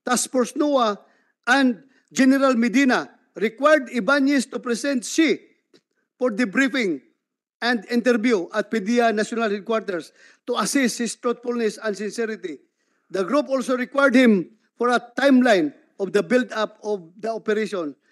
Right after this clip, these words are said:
since she was a top leader and subject of Copeland whisperer. However,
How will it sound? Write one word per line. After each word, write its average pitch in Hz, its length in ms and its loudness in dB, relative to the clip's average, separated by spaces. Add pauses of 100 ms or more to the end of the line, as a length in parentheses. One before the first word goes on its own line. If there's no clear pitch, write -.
(140)
since 247 400 -2
she 277 340 2 (600)
was 226 280 -4
a 202 60 -6
top 262 320 -6
leader 214 460 0
and 190 100 0
subject 220 460 -4
of 185 160 -12
Copeland 202 440 -4
whisperer. 190 540 -8 (320)
However, 220 640 2